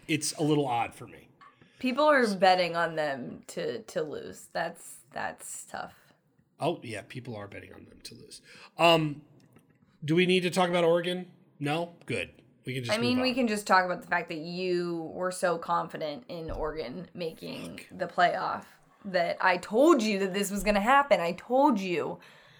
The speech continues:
Speaker 2: And our last hope is U S C. And I'm,
Speaker 1: I
Speaker 2: I'm,
Speaker 1: just,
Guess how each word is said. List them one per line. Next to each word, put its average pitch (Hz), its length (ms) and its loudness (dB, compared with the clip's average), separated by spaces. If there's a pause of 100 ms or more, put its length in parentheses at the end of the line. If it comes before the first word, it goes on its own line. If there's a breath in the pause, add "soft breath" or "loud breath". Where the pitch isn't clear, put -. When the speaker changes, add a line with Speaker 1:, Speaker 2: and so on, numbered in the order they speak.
(400 soft breath)
Speaker 2:
And 220 140 4
our 226 140 8
last 220 320 6
hope 254 200 -2
is 226 140 -2
U 214 120 0
S 214 200 2
C. 208 160 -2 (1600 loud breath)
And 202 140 2
I'm, 190 300 4
Speaker 1:
I 143 80 0
Speaker 2:
I'm, 190 60 0
Speaker 1:
just, - 420 -4